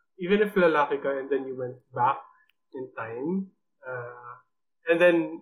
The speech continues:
with the knowledge that you have of the present or at that time of the future, I would say it would still be bad.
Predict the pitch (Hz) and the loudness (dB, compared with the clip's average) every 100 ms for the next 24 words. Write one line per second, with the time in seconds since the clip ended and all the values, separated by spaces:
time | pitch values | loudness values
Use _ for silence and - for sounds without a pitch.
0 | _ 165 170 139 - _ _ 156 143 139 | _ -2 -2 -2 -14 _ _ 2 4 4
1 | 143 147 - 143 139 139 117 117 143 147 | 4 2 0 -4 -4 -4 -2 -2 -2 -4
2 | 139 - 127 127 117 113 104 117 120 - | -10 -10 -12 -8 -6 -6 -8 -14 -20 -16
3 | 135 120 117 120 _ _ _ 151 139 135 | -8 -6 -8 -14 _ _ _ -8 -4 -2
4 | 127 131 120 135 123 - 117 - 107 - | -2 -2 -4 -4 -10 -10 -12 -12 -20 -14
5 | - 113 139 - _ _ _ _ 180 202 | -12 -8 -6 -8 _ _ _ _ 0 0
6 | 196 247 247 240 196 170 _ _ _ _ | 4 4 4 0 -4 -8 _ _ _ _
7 | 185 - 170 - 175 139 123 104 107 110 | -12 -10 -12 -2 -2 0 -4 -6 -8 -10